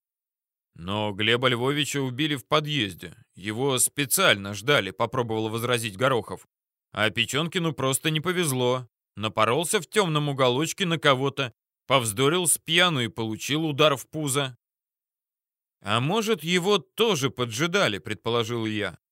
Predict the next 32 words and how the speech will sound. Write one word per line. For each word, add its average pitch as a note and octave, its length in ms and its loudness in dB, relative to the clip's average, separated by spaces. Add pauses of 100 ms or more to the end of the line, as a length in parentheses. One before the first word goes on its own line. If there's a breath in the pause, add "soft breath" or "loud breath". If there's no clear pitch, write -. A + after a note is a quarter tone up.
(120)
«В G#2+ 100 -10
гаражах D#3 680 4
подкараулили. A2 840 0 (560)
Печенкин G3 640 -2
там F#3 200 2
всегда F3 440 2
очень F3+ 240 -2
много F3+ 340 2
времени D#3+ 380 2
проводил, G#2+ 560 -2
это D3+ 220 -4
все F#3+ 320 0
знали. G#2 420 -4 (460)
Несложно C#3 640 0
было C#3 240 0
его A#2 240 0
там C#3+ 240 0
застать». A#2+ 640 0 (960)
Я G#2 260 2
говорил G#2+ 540 -2
и F#2+ 180 -8
сам G#2+ 320 -4
не F#2+ 100 -10
знал, F#2 300 -12 (380)
верить D3+ 460 2
себе C#3+ 360 -2
или A#2+ 140 -2
нет. G#2 420 -6 (380)
Но A2+ 200 -6
и G#3+ 200 -2
не G3 200 -2
верить A#2+ 600 -2